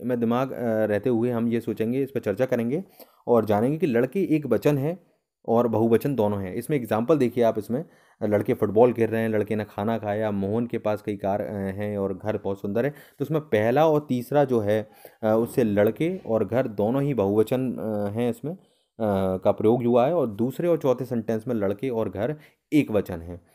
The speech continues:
तो ये इसमें बताया गया है। आइए हम इस, अब इस चीज़ को समझते हैं आगे कि, अ,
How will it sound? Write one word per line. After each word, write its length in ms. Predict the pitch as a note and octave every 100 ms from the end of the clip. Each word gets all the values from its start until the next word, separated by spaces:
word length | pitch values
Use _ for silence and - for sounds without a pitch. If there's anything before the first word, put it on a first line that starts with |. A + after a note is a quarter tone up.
| _
तो 60 | A#2
ये 220 | G#2 C#3+
इसमें 240 | C3 B2+
बताया 320 | G2+ F#2 G#2 A#2+
गया 180 | C3
है। 200 | C3 E3+ F#3+ - _ -
आइए 260 | A#2+ D3+
हम 140 | F3 F3
इस, 160 | D3+
अब 320 | - A2 G2+ C3
इस 160 | C3+
चीज़ 160 | - C#3
को 100 | C#3+
समझते 360 | A#2+ A#2 A2+
हैं 120 | B2+ A#2+
आगे 240 | G#2+ A#2
कि, 500 | F#3+ E3 B2+ B2 A#2 - _ _ -
अ, 460 | A#2 A2 A2 G#2+